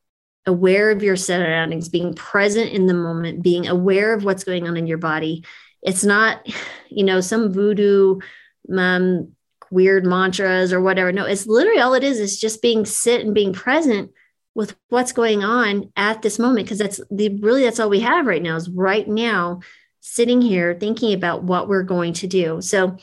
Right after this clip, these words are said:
we investigate, so we recognize, we acknowledge, we investigate, and then we note. And in is just keeping note. It could be mental notes. You could write it in a journal.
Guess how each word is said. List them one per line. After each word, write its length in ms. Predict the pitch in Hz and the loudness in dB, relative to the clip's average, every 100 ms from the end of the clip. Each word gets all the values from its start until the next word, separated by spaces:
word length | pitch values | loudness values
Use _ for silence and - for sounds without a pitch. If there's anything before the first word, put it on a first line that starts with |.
| - - _ _ _ _ - | -20 -20 _ _ _ _ 0
we 460 | 190 196 190 190 | 4 4 2 -2
investigate, 640 | - 196 233 247 254 247 240 | -2 2 2 2 4 4 4
so 80 | |
we 100 | 190 | 0
recognize, 800 | 175 208 226 254 262 247 247 247 | 2 2 0 0 2 2 2 0
we 80 | 185 | -2
acknowledge, 560 | 175 180 196 202 202 202 | -2 0 0 0 -2 -2
we 100 | 170 | -4
investigate, 640 | 170 190 190 220 214 - | -2 -2 -2 0 0 2
and 140 | 190 | 2
then 80 | 190 | 4
we 120 | 185 | 4
note. 540 | 185 185 180 - - - - _ _ - | 4 4 2 0 -6 -12 -18 _ _ -2
And 160 | 196 | 0
in 180 | 214 269 | 4 4
is 200 | 320 294 | 2 0
just 340 | 233 226 - | 0 0 -4
keeping 420 | - 269 269 226 208 | -4 0 2 2 2
note. 220 | 208 - | 2 0
It 100 | 214 | 0
could 120 | 240 | 0
be 340 | 226 208 196 - - - | 2 2 0 -4 -18 -8
mental 360 | - 226 247 262 | 0 2 4 2
notes. 300 | 240 233 226 | 2 0 -2
You 80 | 202 | -4
could 140 | 202 | -2
write 180 | 202 208 | 0 2
it 120 | 214 | 2
in 140 | 190 175 | 2 0
a 80 | |
journal. 640 | 165 185 208 214 208 208 | -2 -2 0 0 -2 -4